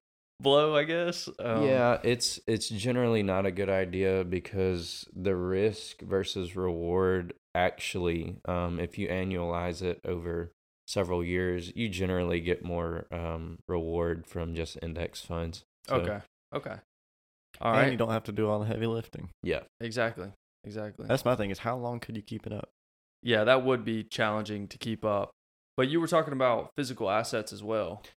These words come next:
Speaker 2: Yeah, there's, so there's, uh, you can invest in physical assets. Generally,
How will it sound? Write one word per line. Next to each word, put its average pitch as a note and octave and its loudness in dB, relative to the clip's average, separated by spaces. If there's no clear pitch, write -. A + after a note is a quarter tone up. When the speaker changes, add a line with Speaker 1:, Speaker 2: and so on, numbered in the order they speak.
Speaker 2:
Yeah, C3+ 6
there's, C3 2
so A2+ -2
there's, A2 -4
uh, F#2 0
you G2 -6
can G2 -6
invest F2 -2
in F2 -6
physical E2+ -4
assets. F2 -2
Generally, F#2+ 0